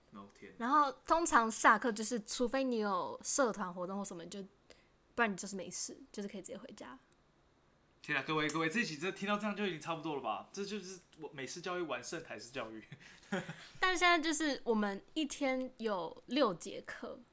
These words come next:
Speaker 2: 你们呢？
Speaker 1: 嗯哼。我们一天大概正式的话大概是八节课，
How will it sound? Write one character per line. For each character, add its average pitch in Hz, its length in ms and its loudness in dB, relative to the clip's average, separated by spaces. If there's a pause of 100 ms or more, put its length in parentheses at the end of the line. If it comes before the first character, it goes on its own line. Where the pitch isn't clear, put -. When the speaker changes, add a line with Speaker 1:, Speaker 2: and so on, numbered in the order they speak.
(220)
Speaker 2:
你 185 100 -8
们 175 160 -4
呢？ 165 80 -8
Speaker 1:
嗯 185 60 -12
哼。 196 80 -16 (680)
我 131 40 -16
们 147 120 -14
一 165 60 -10
天 160 300 -10
大 170 80 -12
概 180 320 -10 (760)
正 202 220 -4
式 185 160 -4
的 151 100 -2
话 143 120 -6
大 143 60 -4
概 139 60 -6
是 135 60 -10
八 120 240 -2
节 85 260 -14
课， - 240 -18